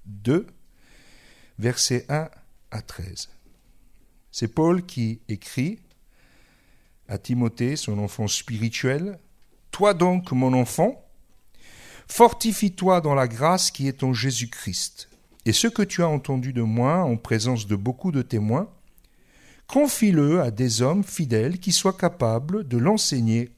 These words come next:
aussi à d'autres. » Souffre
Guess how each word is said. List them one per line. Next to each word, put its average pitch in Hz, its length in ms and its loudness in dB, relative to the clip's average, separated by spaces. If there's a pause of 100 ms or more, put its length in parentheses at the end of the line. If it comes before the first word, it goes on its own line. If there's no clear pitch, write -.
(120)
aussi 107 300 -4
à 92 60 -6
d'autres. » 82 420 -14 (1700)
Souffre 262 720 4